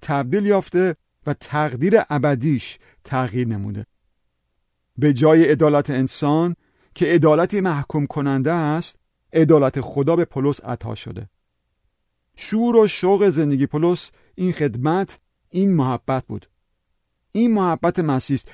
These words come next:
که پولس و هر کس دیگه رو از جمله ما کنترل می‌کنه. به ضمیر آیهٔ چهارده توجه بکنید.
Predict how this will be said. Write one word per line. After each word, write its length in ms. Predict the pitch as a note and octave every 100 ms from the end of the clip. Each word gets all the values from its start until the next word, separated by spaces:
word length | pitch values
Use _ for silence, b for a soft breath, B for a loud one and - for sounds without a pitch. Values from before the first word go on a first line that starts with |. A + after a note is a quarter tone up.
| -
که 120 | D#3+
پولس 500 | - D#3+ F3+ E3 -
و 40 |
هر 240 | C#3 G3+ A#3
کس 300 | - G3+ G3+
دیگه 320 | D#3+ D3 F#3+
رو 220 | E3 E3 B B
از 220 | - B2
جمله 260 | C3+ D3+ D3+
ما 420 | C#3 D#3+ F#3 F3 - _
کنترل 460 | - C3+ - C3 A2
می‌کنه. 380 | G2+ A#2+ A2 - _ _ _ _ _ _ _ _ _
به 100 | D3
ضمیر 420 | B2 B2 C#3 E3+
آیهٔ 200 | F#3 D#3+
چهارده 280 | F3 D#3+ D#3
توجه 360 | F3 D3+ D3 F3+
بکنید. 380 | E3 - G#2+